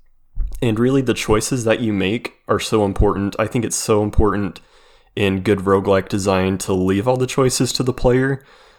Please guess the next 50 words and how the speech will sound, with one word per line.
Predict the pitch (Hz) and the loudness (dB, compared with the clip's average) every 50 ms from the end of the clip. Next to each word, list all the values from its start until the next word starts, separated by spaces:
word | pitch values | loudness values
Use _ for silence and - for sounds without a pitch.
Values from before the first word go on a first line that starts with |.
| _ _ - | _ _ -6
because | - 107 - 110 104 98 98 - | -6 -2 0 2 2 2 0 -2
choices | - - - - 107 104 110 - - 135 135 127 127 123 - - | -6 -6 -2 0 0 0 0 -2 -2 -2 -2 -2 -2 -4 -6 -4
are | - 110 101 101 | -2 -2 0 2
what | 98 101 98 - - | 2 2 2 2 0
makes | 113 104 98 98 95 95 95 101 - - - - - - _ | -2 -4 -2 0 0 0 -2 -2 -4 -8 -10 -10 -10 -10 _
each | - 110 104 95 - | -4 -4 -4 -2 -2
run | 104 95 95 98 95 92 95 95 92 - - | -4 -2 0 0 0 0 0 -2 -4 -2 -2
different | 104 92 - - 101 92 - - | -2 -2 0 0 0 0 -2 -4
from | - 95 90 | -4 -2 0
the | 87 85 | 0 0
last. | 85 85 82 87 87 90 - - - - - _ _ _ _ _ _ _ _ _ _ _ _ _ _ | 2 0 0 0 -2 -4 -8 -10 -12 -12 -14 _ _ _ _ _ _ _ _ _ _ _ _ _ _
You | - 107 | -4 0
know, | 98 92 92 | 0 2 2
going | 92 101 104 98 98 95 | 2 2 0 0 0 -2
through | - - 104 101 | -2 -2 -2 0
and | 95 90 | 0 0
deciding | 92 - - 101 101 101 98 | -2 -2 -2 -2 -2 -2 -2
to | 92 | -2
pick | - - - - | 0 -2 -2 -2
up | - - | -4 -2
that | 113 101 95 - | 0 0 0 0
sword | - - - 104 98 95 95 98 98 101 107 - _ _ _ _ - | -2 -6 -4 -2 -2 -2 0 -2 -2 -4 -6 -10 _ _ _ _ -4
or | - 104 98 | -2 0 0
that | 92 95 92 | 2 0 0
shield | - - 104 98 95 95 101 | -2 0 0 2 2 0 0
instead | 95 92 - - 98 95 | -4 -4 -4 -4 -2 -2
of | 95 87 | -2 -2
another | 90 87 90 101 104 110 120 | -2 0 0 0 0 2 2
one | 127 127 135 143 147 143 - - | 2 2 2 0 -2 -4 -4 -6
is | 117 104 98 | -6 -4 0
what's | 110 104 - - | -2 -2 -2 -2
gonna | 107 104 95 | -2 0 0
make | 95 98 95 92 - | 0 0 -2 -2 0
your | 110 98 90 | -2 -2 0
run | 92 95 92 92 | 0 0 0 0
different | 87 101 - - 104 90 - 98 | 0 -2 -2 -2 -4 -4 -2 -2
than | 92 90 | -2 0
the | 92 | 0
one | 95 95 90 | 0 0 0
that | 90 - - | 0 -2 -4
you | 95 92 | -6 -6
just | 92 98 95 95 - - - | -2 0 0 0 -2 -6 -8
had | 131 - 101 107 98 104 107 - - | -4 -4 -2 0 0 -2 -4 -4 -4
or | 104 95 | -4 -2
the | 95 | -2
one | 92 92 90 | 0 0 2
you're | 92 92 | 2 0
gonna | 87 87 87 | 0 -2 -6
have | - - 95 90 92 | -4 -4 -4 -4 -2
next. | 90 90 82 - - - - - - _ | -4 -4 -4 -6 -10 -12 -14 -14 -14 _